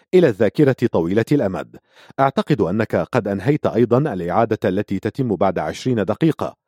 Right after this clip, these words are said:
وعليك ألا تنسى الآن المراجعة بعد أربع وعشرين ساعة، وثم تلحقها بخمس مراجعات موزعة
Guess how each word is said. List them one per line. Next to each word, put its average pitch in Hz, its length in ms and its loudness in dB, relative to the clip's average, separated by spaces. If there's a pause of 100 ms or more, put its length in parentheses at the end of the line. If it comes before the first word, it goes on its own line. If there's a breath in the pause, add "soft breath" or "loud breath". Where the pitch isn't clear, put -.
(300 soft breath)
وعليك 117 440 2
ألا 110 220 4
تنسى 156 340 0
الآن 120 480 2 (300 soft breath)
المراجعة 147 800 2
بعد 98 280 0
أربع 110 460 2
وعشرين 110 500 0
ساعة، 87 420 -2 (380)
وثم 143 520 2 (180)
تلحقها 131 640 2
بخمس - 500 -4
مراجعات 98 720 2
موزعة 95 640 0